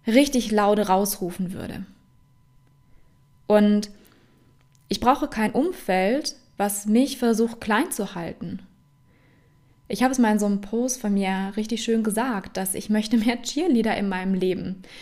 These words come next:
Und Cheerleader bedeutet nicht, dass du nicht auch mal auf Kritisches hingewiesen wirst. Aber es bedeutet, dass man es dir direkt ins Gesicht sagt, weil das was mit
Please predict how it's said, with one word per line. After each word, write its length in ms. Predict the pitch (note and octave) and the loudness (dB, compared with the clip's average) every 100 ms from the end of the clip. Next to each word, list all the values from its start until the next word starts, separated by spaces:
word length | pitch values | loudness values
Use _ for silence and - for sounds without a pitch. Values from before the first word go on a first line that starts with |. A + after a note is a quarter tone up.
| - - | -18 -2
Und 200 | G#3+ A3 | 0 2
Cheerleader 480 | D4 D4+ C4 B3 A#3 | 4 4 4 4 2
bedeutet 440 | A3+ A3 G#3+ G#3+ | 0 0 0 2
nicht, 320 | A3+ D4 D#4 | 2 2 0
dass 200 | A3+ A3 | -4 -4
du 300 | A#3 G#3+ A3 - - - | -2 -2 -2 -4 -18 -4
nicht 160 | A3+ - | -2 -2
auch 140 | A#3+ | 0
mal 120 | A3+ | 0
auf 140 | G#3+ A3 | -2 -2
Kritisches 480 | E4 F#4 - A3 | -2 0 0 -2
hingewiesen 560 | - A#3 A3 G3 G3 F#3+ | 2 4 4 0 -2 -2
wirst. 320 | F3 F#3 - - _ _ _ _ _ | -4 -8 -10 -20 _ _ _ _ _
Aber 160 | - G#3 | -2 0
es 120 | G#3+ | 0
bedeutet, 520 | - A3 A#3 B3+ A#3 | -2 2 4 2 0
dass 140 | G#3 G3+ | -4 -2
man 140 | G3+ | -2
es 80 | F#3+ | -2
dir 140 | - | -2
direkt 300 | G3+ G3 G#3 | -2 -2 -4
ins 180 | F#3 F#3+ | -4 -6
Gesicht 480 | - E3+ A#3+ C#4 - | -6 0 0 0 -6
sagt, 440 | F3+ E3 E3 - - _ G#3 | -6 -8 -10 -18 -20 _ 0
weil 160 | G3+ | 2
das 200 | G#3+ G#3+ | 2 -2
was 220 | G3+ G3 | -6 -6
mit 240 | G3 F#3 | -4 -4